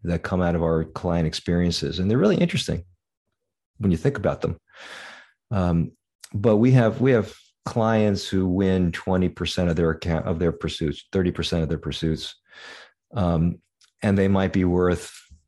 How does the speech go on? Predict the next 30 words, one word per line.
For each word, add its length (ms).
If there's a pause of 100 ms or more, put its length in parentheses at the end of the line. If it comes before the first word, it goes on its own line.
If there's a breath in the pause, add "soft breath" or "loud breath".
(520)
a 80
total 520
of, 220
of 260 (300)
three 300
million 320
dollars 440
of 100
total 280
revenue. 460 (500 loud breath)
But 80
when 140
you 80
factor 520
in 100
all 340
these 500 (1500)
ex-, 380 (220)
all 140
these 180
costs 480
that 180
went 140
into 320
it, 160 (120)
the 160
actual 480
profit 800 (600 loud breath)
on 220
that 320